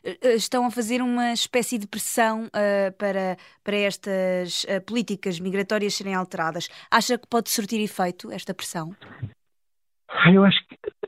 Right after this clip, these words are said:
Speaker 2: eu, eu espero que sim, não sei se, se surtirá.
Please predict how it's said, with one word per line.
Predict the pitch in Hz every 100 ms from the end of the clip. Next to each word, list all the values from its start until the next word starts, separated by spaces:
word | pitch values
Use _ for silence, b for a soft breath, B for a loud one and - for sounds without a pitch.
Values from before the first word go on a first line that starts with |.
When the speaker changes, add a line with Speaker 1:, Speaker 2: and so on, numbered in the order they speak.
| -
Speaker 2:
eu, | 170
eu | 175
espero | - - 214 185
que | - -
sim, | 156 160 175 180 _ _ _
não | 147 160 160
sei | - 160
se, | 156 - 156 - - 147 -
se | 156 -
surtirá. | 139 - 147 131 117